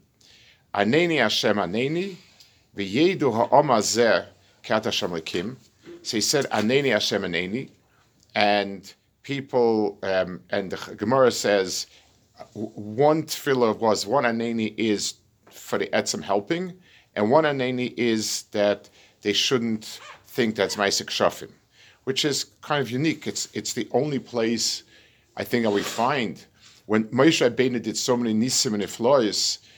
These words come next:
Mitzrayim and here and there, don't, don't find a tefillah that, that people shouldn't mistake it for Ma'aseh Kshafim. Here, daf, we find it.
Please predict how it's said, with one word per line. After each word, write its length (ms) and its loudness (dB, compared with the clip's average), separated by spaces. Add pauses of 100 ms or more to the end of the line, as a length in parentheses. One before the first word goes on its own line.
(240)
Mitzrayim 680 2
and 80 -6
here 240 2
and 120 -2
there, 320 2 (260)
don't, 160 -2
don't 160 0
find 240 2
a 60 -2
tefillah 720 0 (520)
that, 440 2 (280)
that 400 -4
people 300 -2
shouldn't 260 -2
mistake 480 0
it 80 -4
for 120 -16
Ma'aseh 260 -2
Kshafim. 480 2 (340)
Here, 200 -2
daf, 280 2
we 100 -4
find 360 -6
it. 260 -8